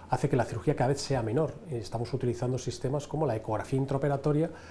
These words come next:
para intentar detectar dónde está el marcador, quitar el mínimo tejido posible, mandarlo a analizar y que la paciente pueda vivir con mínimos daños en su mama.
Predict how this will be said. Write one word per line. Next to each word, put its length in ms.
para 140
intentar 380
detectar 420
dónde 240
está 180
el 80
marcador, 500
quitar 240
el 120
mínimo 340
tejido 340
posible, 480
mandarlo 320
a 40
analizar 540
y 80
que 120
la 60
paciente 300
pueda 220
vivir 320
con 260
mínimos 360
daños 300
en 80
su 140
mama. 300